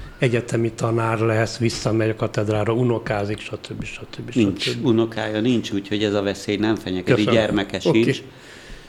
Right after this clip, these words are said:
Speaker 2: De én nem hiszem, hogy, hogy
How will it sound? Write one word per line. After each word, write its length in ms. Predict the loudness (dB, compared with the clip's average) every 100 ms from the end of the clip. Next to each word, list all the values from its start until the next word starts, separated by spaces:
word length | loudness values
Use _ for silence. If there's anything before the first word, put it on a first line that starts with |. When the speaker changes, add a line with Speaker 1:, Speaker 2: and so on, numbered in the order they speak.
| -20 -20 -20 -20 -20 -20 -18 -18 -12 -10 -8 2
Speaker 2:
De 380 | 6 6 6 4
én 180 | 6
nem 220 | 6 4 0
hiszem, 400 | -4 0 0 2
hogy, 280 | 0 0
hogy 280 | 0 0 -2